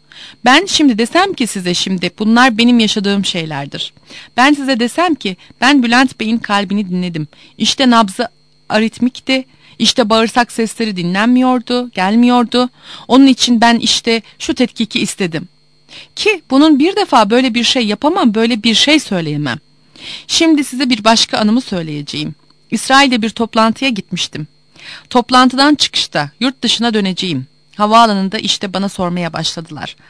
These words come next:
"Hangi kongreye katıldınız? Ne anlattınız? Hangi şeyi anlattınız?" Bir saat bekledik. Sonunda dedim ki, "Tamam, ben şimdi size soruyorum. Dünya Yanık Derneği'nin kongresine katıldım.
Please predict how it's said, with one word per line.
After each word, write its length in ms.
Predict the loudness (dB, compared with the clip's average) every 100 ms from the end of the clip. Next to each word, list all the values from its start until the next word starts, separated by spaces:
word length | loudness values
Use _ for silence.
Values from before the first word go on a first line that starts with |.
| -2
"Hangi 340 | 4 4 2
kongreye 480 | -2 -4 -4 -6 -8
katıldınız? 540 | -10 -14 -12 -12 -14 -16 _ _ _ _ 0
Ne 140 | 2
anlattınız? 800 | 2 2 0 -4 -10 -12 -12 -16 _ _ _ -20 -20 -4
Hangi 380 | 2 4 4 2
şeyi 280 | 2 0
anlattınız?" 800 | -2 -4 -6 -8 -12 -16 -16 -18 -20 _ _ _ _ -2
Bir 120 | -2
saat 440 | 0 -2 -2 -4
bekledik. 520 | -14 -14 -16 -18 -20 _ _
Sonunda 480 | -2 2 2 2 0
dedim 240 | -2 -2
ki, 200 | -4 -10 -16 _ _ _ _ _ -20 -20 -20 _
"Tamam, 420 | 0 4 4 4
ben 220 | 4 2 2
şimdi 360 | -2 2 0
size 260 | 0 -4 -4
soruyorum. 600 | -4 -6 -6 -6 -8 -12 _ _ _ _ _ -20 -20 -20 _ _ _ _
Dünya 340 | 2 4 4 4
Yanık 360 | 4 2 2
Derneği'nin 440 | 2 4 4 4 2
kongresine 640 | 0 0 0 -6 -6 -8
katıldım. 580 | -8 -10 -12 -10 -12